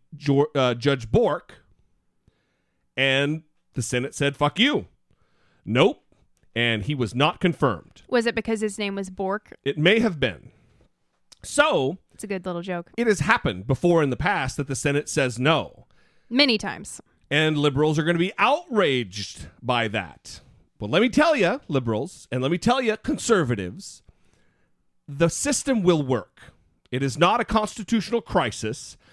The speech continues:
Speaker 1: if Obama nominates a justice and the Senate refuses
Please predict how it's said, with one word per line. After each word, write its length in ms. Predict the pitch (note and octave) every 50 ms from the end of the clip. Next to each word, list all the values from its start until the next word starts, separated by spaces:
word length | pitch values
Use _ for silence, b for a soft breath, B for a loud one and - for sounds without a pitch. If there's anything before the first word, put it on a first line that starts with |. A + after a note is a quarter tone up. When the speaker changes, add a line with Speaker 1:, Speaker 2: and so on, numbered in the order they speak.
| b b b -
Speaker 1:
if 100 | C#3+ B2+
Obama 480 | C#3+ C#3 A#2+ A2+ D#3 F3 G#3 A#3 A3+
nominates 640 | A3 G3 E3 D3+ C3+ C3 B2 A#2 A2+ A2+ - - -
a 100 | B2+ B2
justice 580 | A#2 A#2+ G#2+ F#2+ - - G#2 G#2+ - - - b b b b b b
and 120 | D3 D#3
the 80 | D#3 D#3
Senate 280 | - - D3+ C3+ C3+ C3+
refuses 800 | - D#3 - - C3+ C3+ C3 A#2 - A#2+ A#2 A2+ A2+ - - -